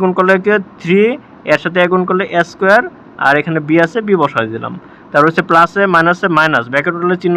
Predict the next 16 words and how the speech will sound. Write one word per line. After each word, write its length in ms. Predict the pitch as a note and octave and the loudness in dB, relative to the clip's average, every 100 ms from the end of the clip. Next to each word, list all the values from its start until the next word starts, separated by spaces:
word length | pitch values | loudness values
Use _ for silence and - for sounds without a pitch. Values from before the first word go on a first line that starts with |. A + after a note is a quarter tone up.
| E3 | 0
চেঞ্জ 140 | F3 E3+ | -2 -2
হয়ে 120 | D3 A#2+ | -2 -2
যাবে। 160 | A2+ G#2+ - | -4 -6 -2
প্লাসে 240 | C#3 D3 F3 | 0 0 2
মাইনাসে 260 | F3 F3+ F3+ C#3+ | 2 0 0 2
মাইনাস, 300 | C#3+ A#2+ A2 - - - - - - - - C#3+ | 2 0 -4 -14 -20 -20 -20 -20 -20 -20 -4 0
মাইনাস 320 | D#3 F#3 F#3+ F3 | 2 2 2 0
এই 80 | E3 - | -2 0
থ্রি, 180 | F3 G#3 - - - - | 2 2 0 -10 -12 -2
তারপর 240 | C3+ E3 E3 | -2 2 0
হচ্ছে 200 | E3+ F#3+ | 0 -2
এ, 280 | E3 E3+ F3+ F#3+ F#3+ E3+ | 0 2 4 2 0 0
এ, 20 | D#3 D#3 E3 E3+ | 2 0 -2 -2
এ, 20 | F#3 - - - - | -2 -4 -18 -12 -4
তারপর 240 | C3+ D3 E3 | -4 -2 -2
হচ্ছে 160 | E3 | -2